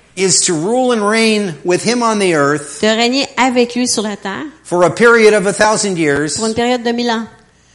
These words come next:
Speaker 1: until the time
Speaker 2: jusqu'au moment
Speaker 1: that heaven comes to earth,
Speaker 2: que la t-, le ciel vient sur la terre,
Speaker 1: in the days that the New Jerusalem comes,
Speaker 2: dans les jours où la Nouvelle Jérusalem viendra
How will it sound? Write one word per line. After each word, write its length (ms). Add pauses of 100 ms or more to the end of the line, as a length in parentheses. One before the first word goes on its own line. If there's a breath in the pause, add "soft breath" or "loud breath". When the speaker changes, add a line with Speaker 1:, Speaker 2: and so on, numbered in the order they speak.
(260 soft breath)
Speaker 1:
until 480
the 120
time 540 (160)
Speaker 2:
jusqu'au 340
moment 420 (400 loud breath)
Speaker 1:
that 320
heaven 400
comes 360
to 160
earth, 380
Speaker 2:
que 100
la 160
t-, 240
le 120
ciel 320
vient 160
sur 120
la 140
terre, 360 (1000)
Speaker 1:
in 120
the 120
days 420
that 180
the 80
New 200
Jerusalem 640
comes, 540
Speaker 2:
dans 160
les 140
jours 180
où 40
la 120
Nouvelle 300
Jérusalem 480
viendra 420